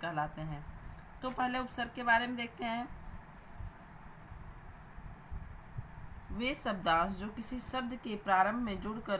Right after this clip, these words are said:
उसके अर्थ में विशेषता ला देते हैं, उन्हें उपसर्ग कहते हैं। जैसे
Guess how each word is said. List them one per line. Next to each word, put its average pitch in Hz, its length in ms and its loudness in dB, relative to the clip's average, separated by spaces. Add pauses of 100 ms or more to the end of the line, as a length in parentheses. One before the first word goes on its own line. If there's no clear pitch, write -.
उसके 208 440 -4
अर्थ 196 280 4
में 226 140 0
विशेषता 196 520 2
ला 214 200 10
देते 214 300 -2
हैं, 233 220 0
उन्हें 202 260 2
उपसर्ग 151 460 -2
कहते 190 260 -4
हैं। 214 280 0
जैसे 180 300 -2